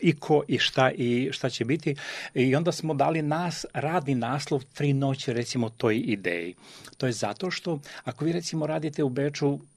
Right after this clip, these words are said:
samo klasiku ili samo džez, nećete uraditi ništa novo i to nije bila nikakva ideja, da, za mene barem, da, nego, nego, e, tokom,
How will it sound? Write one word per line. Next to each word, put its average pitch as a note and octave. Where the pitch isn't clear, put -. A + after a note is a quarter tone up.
samo C#3
klasiku G#2+
ili G#2
samo B2
džez, C#3+
nećete C#3+
uraditi C3+
ništa C#3+
novo C#3+
i A2
to B2+
nije C#3
bila C#3
nikakva C#3+
ideja, A#2+
da, B2
za A2+
mene A2
barem, F#2+
da, A2
nego, B2
nego, C3
e, -
tokom, C#3